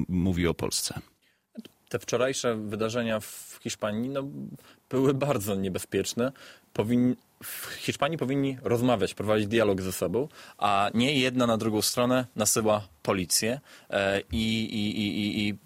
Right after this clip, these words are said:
Speaker 2: no, p-, wczorajsze, wczorajsze sceny, które mogliśmy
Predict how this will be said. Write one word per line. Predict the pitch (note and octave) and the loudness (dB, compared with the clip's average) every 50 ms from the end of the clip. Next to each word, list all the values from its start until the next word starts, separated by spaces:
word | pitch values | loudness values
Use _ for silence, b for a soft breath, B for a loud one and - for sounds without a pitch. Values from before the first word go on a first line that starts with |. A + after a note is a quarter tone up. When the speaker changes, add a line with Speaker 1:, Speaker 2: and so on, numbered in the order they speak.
| - - | -12 -6
Speaker 2:
no, | A#2 A#2 A2 A2 | -2 -2 0 -2
p-, | G#2 - D2+ - - - - - - F#2 | -2 -6 -10 -12 -12 -12 -10 -10 -10 -10
wczorajsze, | - - - - - A2+ A#2+ C3 D3 C3+ - - G#2+ G2+ - - | -10 -12 -6 -2 0 2 2 2 2 2 0 0 0 0 -2 -4
wczorajsze | - - - A2 A#2 A#2 A#2+ A#2 - - G#2 G2+ G#2+ | -8 -4 0 0 2 2 0 0 0 0 0 0 0
sceny, | - - - A#2+ A#2+ A#2 G#2+ | 0 0 2 2 2 0 -2
które | - - A2 G#2 | -2 -2 0 0
mogliśmy | G#2 G#2 G#2+ G#2+ A2 G#2 - - G#2+ G2+ G2+ | 0 0 -2 -2 -4 -6 -4 -2 -2 -2 -2